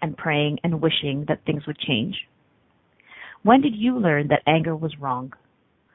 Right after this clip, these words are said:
When did you decide that your anger was right? What if you decided anger is that it actually isn't? I wonder if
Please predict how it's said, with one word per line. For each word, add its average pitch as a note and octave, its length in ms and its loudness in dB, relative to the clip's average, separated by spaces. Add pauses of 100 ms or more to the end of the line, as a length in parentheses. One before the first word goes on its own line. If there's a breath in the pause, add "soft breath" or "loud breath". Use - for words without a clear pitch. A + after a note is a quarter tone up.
(340 soft breath)
When F3 220 6
did A3 120 2
you E3 100 -2
decide C#3 520 -2 (200)
that D#3+ 200 2
your D3 260 -4
anger D3+ 420 0 (180)
was C#3+ 200 -6
right? C#3+ 360 -4 (1160 soft breath)
What A#3+ 200 4
if A#4 140 2
you E4 100 0
decided F3+ 460 4
anger D#3+ 360 -2
is D3+ 300 4 (540 soft breath)
that E3 120 0
it D3+ 120 2
actually D3 580 -6
isn't? - 400 0 (1300 loud breath)
I G3+ 140 8
wonder A3+ 460 2
if F3+ 100 0